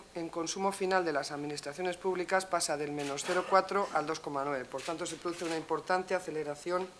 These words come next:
en lo que es el gasto del sector administraciones públicas.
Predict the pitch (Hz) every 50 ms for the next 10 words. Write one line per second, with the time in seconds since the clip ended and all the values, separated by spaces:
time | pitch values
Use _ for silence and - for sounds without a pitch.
0 | - - - - - - - - - - - - - - - - - 165 156 156
1 | 151 147 - 175 170 165 - - 175 165 160 160 151 139 170 180 180 - - -
2 | 190 190 180 160 156 147 - 156 143 - - 175 180 180 170 156 147 143 139 -
3 | 143 139 - 160 147 143 135 - - 131 110 107 104 - - - - -